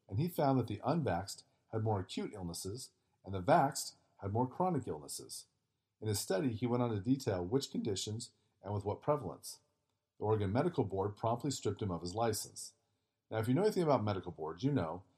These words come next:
that the people who sit on these boards are not there because of their outstanding medical achievements.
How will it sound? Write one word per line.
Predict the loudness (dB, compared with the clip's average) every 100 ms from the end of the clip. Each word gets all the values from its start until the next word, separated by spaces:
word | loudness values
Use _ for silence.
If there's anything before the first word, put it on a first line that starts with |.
| _ -8
that | -4
the |
people | 0 0 0
who | -2
sit | -2 0
on | 2
these | 0 0
boards | 0 0 -2 _ _ -6
are | 2
not | 2 4
there | 4 2
because | 0 -2
of | 0
their | 0
outstanding | 0 -2 -2 -2 0 0
medical | 0 -2 -4
achievements. | -8 -8 -10 -14 -14 -12